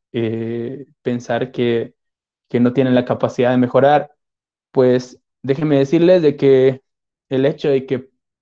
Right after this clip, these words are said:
puedan siquiera considerar todos esos, esos aspectos, eh, quiere decir de que aún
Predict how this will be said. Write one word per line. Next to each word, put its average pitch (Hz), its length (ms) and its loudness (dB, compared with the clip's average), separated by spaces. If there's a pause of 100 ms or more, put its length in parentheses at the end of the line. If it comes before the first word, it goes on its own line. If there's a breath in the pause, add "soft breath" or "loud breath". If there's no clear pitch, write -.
(120)
puedan 147 580 -4
siquiera 147 460 -4
considerar 127 800 -2 (100)
todos 131 240 -2
esos, 135 400 -10 (380)
esos 139 360 -6
aspectos, 139 720 -6 (840 soft breath)
eh, 120 500 -2
quiere 156 200 2
decir 135 260 0
de 143 140 0
que 139 100 -2
aún 131 420 0